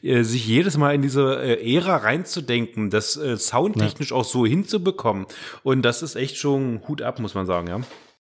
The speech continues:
Speaker 2: Auf jeden Fall. Doch, man kann halt sagen, so die Hälfte der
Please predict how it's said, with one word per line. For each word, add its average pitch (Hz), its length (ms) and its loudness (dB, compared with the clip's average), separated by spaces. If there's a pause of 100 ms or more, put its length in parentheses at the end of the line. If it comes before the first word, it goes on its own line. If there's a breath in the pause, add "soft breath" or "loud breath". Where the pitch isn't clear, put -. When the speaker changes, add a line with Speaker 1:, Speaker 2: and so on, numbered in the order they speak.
(360)
Speaker 2:
Auf 107 100 0
jeden 113 120 4
Fall. 107 240 0 (180)
Doch, 113 120 4
man 120 140 6
kann 123 140 4
halt 123 140 2
sagen, 117 200 4
so 110 120 0
die 107 400 -2
Hälfte 123 280 2
der 110 300 0